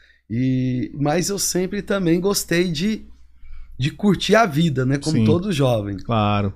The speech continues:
Speaker 1: Né?
Speaker 2: Uhum.
Speaker 1: Só que, ah, quatro meses antes de, de vir pros Estados Unidos, a minha mãe, ela começou a visitar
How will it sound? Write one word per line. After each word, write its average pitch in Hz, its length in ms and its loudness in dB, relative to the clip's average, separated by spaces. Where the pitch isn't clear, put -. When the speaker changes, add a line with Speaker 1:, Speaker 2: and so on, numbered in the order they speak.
Speaker 1:
Né? 117 420 -2
Speaker 2:
Uhum. 98 460 2
Speaker 1:
Só - 260 0
que, 190 720 -4
ah, 143 260 2
quatro 170 380 -2
meses 160 540 4
antes 131 840 0
de, 120 380 -4
de 117 160 -6
vir 123 340 0
pros 117 160 -6
Estados 110 340 -4
Unidos, 135 600 -2
a 104 100 -4
minha 131 240 0
mãe, 127 460 -2
ela 123 380 0
começou 127 600 -4
a 135 80 2
visitar 131 840 -2